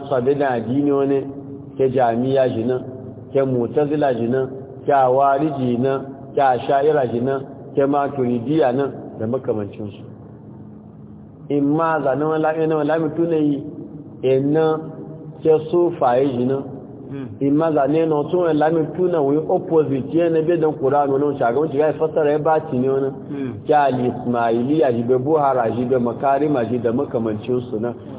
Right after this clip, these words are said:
Speaker 1: Kuma ga ci zane ile bai ne, zandoro mini abu dai, zane ci na ji, eh, dai cin waya nan. A mai liya bai kima, a mai liya bai daraja, wuce koyi rindoci nan.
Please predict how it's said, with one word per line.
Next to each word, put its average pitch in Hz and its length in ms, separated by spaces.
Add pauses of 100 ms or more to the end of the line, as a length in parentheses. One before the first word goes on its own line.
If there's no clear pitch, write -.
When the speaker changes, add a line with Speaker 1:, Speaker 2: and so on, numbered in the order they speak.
Speaker 1:
Kuma 143 180
ga 180 160
ci 165 120
zane 147 300
ile 151 160
bai 151 320
ne, 170 120 (400)
zandoro 139 560
mini 156 240
abu 151 320
dai, 143 180
zane 147 380
ci 147 80
na 143 160
ji, 131 180
eh, 127 220
dai 135 160
cin 151 160
waya 139 240
nan. 123 140 (1500)
A 120 120
mai 131 200
liya 143 260
bai 139 300
kima, 151 320
a 120 60
mai 123 160
liya 143 240
bai 135 120
daraja, 143 440
wuce 131 340
koyi 156 200
rindoci 143 580
nan. 139 160